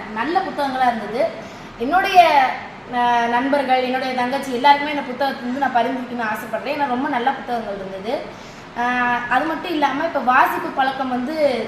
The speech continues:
நிறைய பேர்கிட்ட இல்லவே இல்ல. சில பேர்கிட்ட மட்டும் தான் இருக்கு. அந்த சிலங்கிறது வந்து பல பேர்கிட்ட இருக்கணும்னு ஆசைப்படுறேன். எல்லாருமே புத்தகம் படிக்கணும். இப்ப புத்தக வாசிப்பு வந்து ரொம்ப கம்மியா இருக்கு. எல்லாருமே வந்து புத்தகம் படிக்கணும். ஆ, இப்ப வந்து யாருக்கோ பிறந்த நாளுக்கோ இல்ல எதுக்காவது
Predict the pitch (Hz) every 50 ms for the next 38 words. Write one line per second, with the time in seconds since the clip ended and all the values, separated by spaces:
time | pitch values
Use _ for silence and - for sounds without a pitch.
0 | 214 214 226 247 277 320 339 285 285 294 - - 302 302 262 233 269 294 294 285
1 | 269 247 226 202 185 - - - - - - - - - 277 339 359 339 349 349
2 | 349 349 320 311 294 277 269 247 285 285 269 254 233 233 226 - 302 302 330 359
3 | 359 339 311 285 277 269 262 294 - - 277 254 262 277 294 294 320 320 311 320
4 | 311 285 262 - 285 277 277 285 285 254 233 240 240 240 220 220 151 156 196 247
5 | 320 - - - - - - - - - - 247 262 311 349 359 359 359 349 381
6 | - - 285 240 294 285 254 240 233 233 220 226 233 - 277 254 - 349 370 349
7 | 320 285 269 - - 262 262 277 311 320 277 254 262 320 - 269 240 233 254 285
8 | 285 262 233 202 - - 233 285 349 - - - - - - - - - - -
9 | - - - - 233 254 302 339 339 339 339 370 381 320 294 311 349 - 269 -
10 | 302 302 294 254 240 226 - 220 208 202 202 - - - - - - - - -
11 | - - 247 247 254 254 247 269 285 277 285 285 381 370 339 311 294 277 262 254
12 | 254 294 302 302 302 269 285 285 285 277 269 262 247 240 233 233 247 247 254 247
13 | 247 247 240 240 220 233 - 285 294 320 -